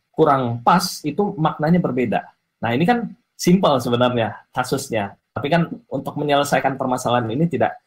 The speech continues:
semudah itu. <laughs> Seperti itu. Nah, itu, eh, jadi kita cari dari sesuatu yang paling mudah untuk, bukan paling mudah ya, eh, cari kontribusi sekecil apapun itu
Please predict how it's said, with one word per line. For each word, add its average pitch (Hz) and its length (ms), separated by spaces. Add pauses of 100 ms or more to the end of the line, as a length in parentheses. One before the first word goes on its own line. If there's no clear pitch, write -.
semudah 110 400
itu. 90 220
<laughs> - 840
Seperti 120 320
itu. 110 80
Nah, 113 160
itu, 160 160 (480)
eh, 135 320
jadi 131 220
kita 175 240 (500)
cari 165 400
dari 139 400 (160)
sesuatu 143 480
yang 143 240
paling 123 400 (320)
mudah 139 480
untuk, 123 400 (240)
bukan 123 320
paling 127 160
mudah 127 240
ya, 113 160
eh, 110 480
cari 147 320 (320)
kontribusi 160 560
sekecil 160 560
apapun 135 400
itu 151 320